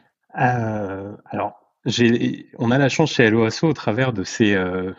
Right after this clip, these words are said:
milliers d'associations qui nous utilisent, euh,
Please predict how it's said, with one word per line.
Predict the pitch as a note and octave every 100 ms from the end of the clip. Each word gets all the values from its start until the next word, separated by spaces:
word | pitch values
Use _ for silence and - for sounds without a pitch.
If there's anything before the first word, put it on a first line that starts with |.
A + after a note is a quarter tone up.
| - -
milliers | G#2 C#3 C3+ D#3+
d'associations | C3+ A2+ A#2+ - G#2 D#3
qui | - G#2+
nous | G2 F2+
utilisent, | F#2+ - A#2+ F#3 B2+ G#2 -
euh, | A#2 G#2 G2 F#2+ G2